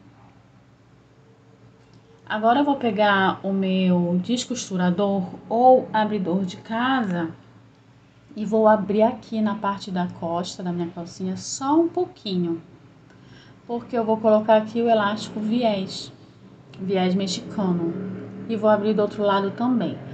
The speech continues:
"Ah, Ló, eu não quero, eu não gostei." Então você pode usar o elástico de bico, que ele não precisa ter essa abertura,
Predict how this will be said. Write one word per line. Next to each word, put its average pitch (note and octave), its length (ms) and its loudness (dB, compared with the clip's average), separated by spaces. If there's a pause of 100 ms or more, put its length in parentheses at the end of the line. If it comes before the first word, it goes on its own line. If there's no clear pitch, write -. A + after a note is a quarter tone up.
(320)
"Ah, C4+ 400 4
Ló, A#3+ 160 4
eu A#3+ 160 2
não B3 140 4
quero, A3 580 4
eu G3+ 60 -2
não G#3 120 -2
gostei." G3+ 760 -2 (320)
Então C4+ 180 -2
você C4 220 -4
pode A3 880 2
usar G3 340 -6
o F#3+ 60 -2
elástico F3+ 400 -2
de G#3+ 100 -6
bico, G#3 520 -4 (220)
que - 100 -12
ele G3 120 -4
não F3+ 140 0
precisa G3 500 -4 (460)
ter G3 120 -10
essa F#3 280 -4
abertura, F3+ 600 -4